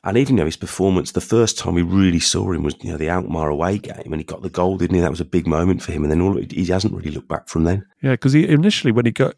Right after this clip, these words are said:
Speaker 2: he was coming on as sub just to kind of manage games, wasn't he? He was neat and tidy, but normally he was coming on, we were winning, and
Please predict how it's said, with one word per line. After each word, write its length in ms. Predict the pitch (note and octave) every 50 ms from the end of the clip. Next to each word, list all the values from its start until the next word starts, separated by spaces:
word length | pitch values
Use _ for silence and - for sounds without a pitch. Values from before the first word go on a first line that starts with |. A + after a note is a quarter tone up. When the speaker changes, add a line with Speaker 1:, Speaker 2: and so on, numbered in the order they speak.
| _ _
Speaker 2:
he 120 | - E3
was 160 | E3 D#3+ D#3 -
coming 280 | - A3+ G3 G3+ E3
on 300 | E3 D#3+ D3+ C#3+ D3 - D3
as 100 | D3 -
sub 420 | - - - D3+ D3+ C3+ G#2 A2+ - _ _ _
just 220 | - - A#2+ B2 -
to 80 | - C3
kind 160 | - C3+ B2
of 60 | A2+
manage 400 | A2 A#2 A2+ A2 G#2+ G2 - -
games, 400 | - C#3 C3+ C3+ A2 F2+ E2 G2+
wasn't 280 | B2 B2+ A#2 A2 G2 -
he? 80 | G2+
He 40 | G2
was 120 | F#2 F#2 G2
neat 200 | A#2+ C3 C3 -
and 140 | G2+ G2
tidy, 480 | - - G#2 G2 G2 F#2+ E2 E2+ E2+ F2 - - _ _ _ - E3+ E3+
but 160 | - - - - _
normally 360 | A2+ A2+ C3 F3 F#3+ E3 A#2+
he 40 | G2+
was 100 | F#2+ F#2
coming 320 | - - A2 G2 F#2 F#2 F2+
on, 120 | F2 F2
we 100 | F#2+ F#2
were 160 | F2 E2+ E2+
winning, 420 | E2 E2 F2 E2+ F2 E2+ D#2 E2 F2
and 380 | E2+ E2 E2 E2 E2 D#2+ -